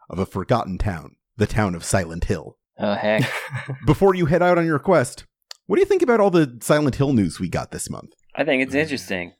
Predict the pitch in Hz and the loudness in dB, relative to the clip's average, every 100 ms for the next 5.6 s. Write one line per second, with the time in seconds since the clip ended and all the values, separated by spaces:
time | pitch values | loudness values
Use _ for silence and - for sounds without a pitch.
0 | _ 107 110 107 - 117 202 - 135 123 | _ -10 -8 2 2 2 -2 -2 -2 -4
1 | 120 135 117 - - - - - - 117 | -6 -2 -2 -2 -14 -20 -20 -14 -6 -6
2 | - 131 127 113 110 110 110 110 107 117 | -2 0 0 0 0 0 0 -2 -2 0
3 | 110 98 104 104 107 104 101 104 95 - | -4 -2 -2 -2 -2 -2 -2 -2 -2 -8
4 | _ _ - 113 120 110 - 104 - 160 | _ _ -18 -4 2 2 0 -6 -4 0
5 | 170 147 131 117 123 - | 2 4 2 2 0 -4